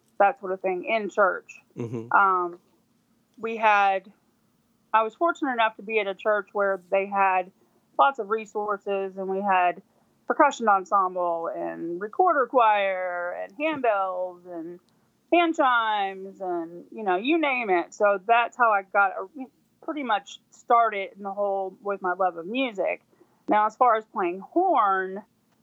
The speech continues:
Speaker 1: I didn't start playing horn until I was,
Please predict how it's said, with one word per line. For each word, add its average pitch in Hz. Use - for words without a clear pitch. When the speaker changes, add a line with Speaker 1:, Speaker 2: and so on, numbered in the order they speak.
Speaker 1:
I 269
didn't 254
start 220
playing 202
horn 285
until 254
I 208
was, 196